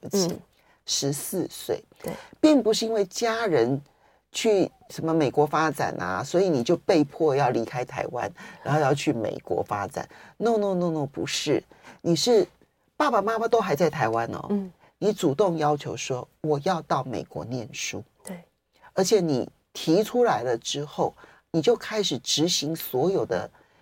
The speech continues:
Speaker 1: 要去美国念书的相关的所有的准备，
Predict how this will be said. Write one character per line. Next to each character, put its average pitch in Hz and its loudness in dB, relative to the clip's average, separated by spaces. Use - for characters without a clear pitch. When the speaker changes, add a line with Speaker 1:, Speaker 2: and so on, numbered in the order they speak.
Speaker 1:
要 190 4
去 170 0
美 131 2
国 131 0
念 151 2
书 139 0
的 139 2
相 185 0
关 165 -2
的 123 2
所 151 4
有 151 4
的 - -2
准 - 6
备， 151 6